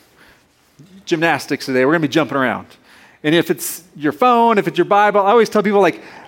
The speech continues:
make sure that I ain't just making stuff up, 'cause maybe I'll just say that, you know,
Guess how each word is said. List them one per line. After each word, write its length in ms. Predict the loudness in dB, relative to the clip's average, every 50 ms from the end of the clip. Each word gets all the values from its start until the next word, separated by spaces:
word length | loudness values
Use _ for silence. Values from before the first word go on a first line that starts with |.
| -6
make 260 | -2 0 0 0 0 -2
sure 160 | 0 0 2
that 100 | 2 4
I 140 | 2 2 0
ain't 80 | -2
just 140 | -2 -2 0
making 220 | 0 0 0 0
stuff 200 | -2 -2 -2 0
up, 240 | 2 0 0 0 0
'cause 140 | -2 -2 0
maybe 260 | 2 2 2 2 2
I'll 120 | 2 2 0
just 180 | 0 -2 0
say 180 | 2 2 4 4
that, 200 | 2 0 -4 -4
you 60 | -2
know, 240 | 0 0 0 0